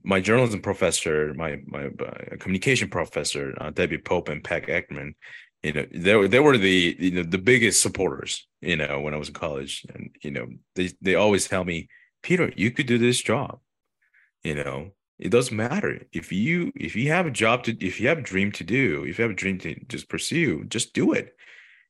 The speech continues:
You know, that, and that always stick in my head, you know, every time, um, even right now. So that really helped me out.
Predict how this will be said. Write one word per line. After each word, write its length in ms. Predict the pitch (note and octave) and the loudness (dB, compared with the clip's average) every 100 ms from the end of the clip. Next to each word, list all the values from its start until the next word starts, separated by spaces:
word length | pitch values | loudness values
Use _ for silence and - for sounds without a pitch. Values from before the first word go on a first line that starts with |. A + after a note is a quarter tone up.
| _ | _
You 80 | F2 | -2
know, 260 | D2 B1+ - | -2 -2 0
that, 200 | A2 F2+ | 0 2
and 260 | F#2+ A2 G#2+ | 0 0 4
that 180 | A#2 - | 4 6
always 300 | C#3+ E3 - | 6 6 4
stick 240 | C3+ - | 0 -2
in 80 | F#2 | -2
my 60 | |
head, 460 | F#2+ A#2 D#2+ C#2+ G2+ _ _ - | -2 -2 -2 -6 -14 _ _ -12
you 160 | D#2+ | -8
know, 260 | C#2+ C2 - | -8 -10 -8
every 200 | - G2 | -4 -2
time, 460 | F2 - D2+ C#2+ - - - - - _ _ - | -4 -6 -6 -8 -10 -18 -20 -20 -20 _ _ -10
um, 720 | B1+ C2 C2+ B1+ B1+ B1 - - - - _ _ | -6 -4 -4 -6 -10 -12 -14 -16 -20 -20 _ _
even 440 | G2+ A#2 G2+ F2 - | 2 4 4 0 0
right 220 | F2 - | 0 0
now. 440 | E2 C#2+ - - - _ _ _ _ | 0 -4 -6 -12 -18 _ _ _ _
So 360 | - D#2 C#2+ C#2 - _ _ _ _ _ _ _ _ | -8 -6 -6 -10 -16 _ _ _ _ _ _ _ _
that 100 | F2 | -2
really 220 | D#2+ E2 C#2+ | 0 -2 -2
helped 200 | D2 - | -6 -8
me 140 | C2 | -10
out. 220 | - - | -10 -16